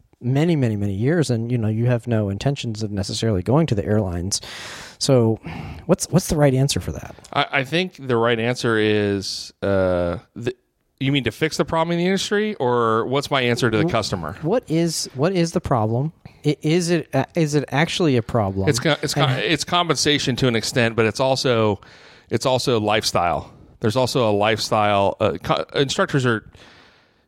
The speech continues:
Speaker 2: uh, nowadays are compensated much better than they were a decade ago. Much, much better. I mean, a, a decade ago, people were doing it for free. And that's how bad it was.
Speaker 1: Just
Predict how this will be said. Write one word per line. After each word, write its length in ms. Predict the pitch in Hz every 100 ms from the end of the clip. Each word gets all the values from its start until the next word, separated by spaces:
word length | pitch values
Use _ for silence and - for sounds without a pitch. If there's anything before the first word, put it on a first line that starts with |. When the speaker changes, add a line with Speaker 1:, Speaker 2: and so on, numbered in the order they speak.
| -
Speaker 2:
uh, 160 | 113 117
nowadays 440 | 147 175 120 113
are 80 | 110
compensated 420 | 131 127 123 110
much 160 | 113 -
better 140 | 110
than 80 | 101
they 80 | 98
were 240 | 101 90 _ _
a 80 | 107
decade 320 | 110 113 90
ago. 420 | 80 78 - - -
Much, 360 | 131 131 -
much 160 | 98 -
better. 240 | 92 82
I 20 | 90
mean, 160 | 98
a, 80 | 87 -
a 80 | 107
decade 300 | 95 131 107
ago, 120 | 90
people 240 | 87 101 85
were 120 | 87
doing 160 | 87 85
it 100 | -
for 120 | -
free. 460 | - - 85 - - _ _ _ _ _ -
And 120 | 107
that's 160 | 127 123
how 100 | 92
bad 220 | 87 69
it 60 |
was. 220 | 58 50 -
Speaker 1:
Just 420 | 135 - -